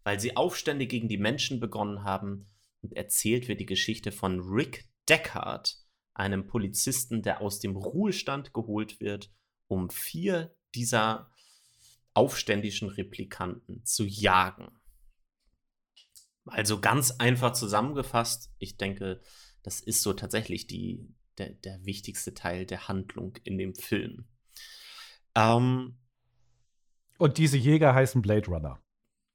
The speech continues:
Speaker 1: Ja.
Speaker 2: Ja.
Speaker 1: Genau. Ähm, der Film startet mit einem Text. Also wir haben ein bisschen ein paar Credits und dann haben wir einen Text, wo uns, ähm, diese Vorgeschichte kurz, ähm, berichtet wird.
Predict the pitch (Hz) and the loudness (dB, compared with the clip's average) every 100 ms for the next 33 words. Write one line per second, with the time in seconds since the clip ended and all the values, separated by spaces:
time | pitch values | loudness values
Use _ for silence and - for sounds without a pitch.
0 | _ - - - _ _ _ 95 - _ | _ -12 -10 -12 _ _ _ -12 -12 _
1 | _ _ - 92 - - _ _ - - | _ _ -8 -6 -6 -18 _ _ -20 -20
2 | - _ _ 117 120 135 143 147 - _ | -20 _ _ 6 6 6 2 -4 -14 _
3 | _ _ _ _ - 127 123 220 240 - | _ _ _ _ 0 0 4 6 6 4
4 | 175 185 175 151 147 - 135 147 127 - | 2 2 -2 -4 -6 -4 -4 -4 -4 0
5 | 214 214 - - - - - 98 95 92 | 0 0 -4 -4 -10 -8 -6 -4 -4 -2
6 | 98 113 110 110 113 - 107 101 101 107 | 2 2 2 -2 -2 -2 -2 -4 2 2
7 | - 165 160 156 - - 113 107 107 117 | 4 2 4 0 -2 -6 -4 -4 -2 0
8 | 113 95 98 131 127 - 107 107 120 117 | 0 -2 -2 -4 -2 -2 -2 -4 -2 -2
9 | - - - 101 95 98 98 _ 107 104 | -2 -2 0 -2 0 -4 -10 _ -8 -4
10 | 107 98 - 127 143 135 - 135 123 - | -2 -4 0 2 2 2 0 -2 -6 -6
11 | 113 110 - 117 113 - - - 98 98 | -4 -4 -2 -2 -2 -6 -6 -8 -4 -4
12 | 98 - _ - - - _ _ 113 160 | -6 -12 _ -20 -20 -20 _ _ -2 0
13 | 190 156 117 120 123 127 - | -2 -6 -4 0 2 0 -4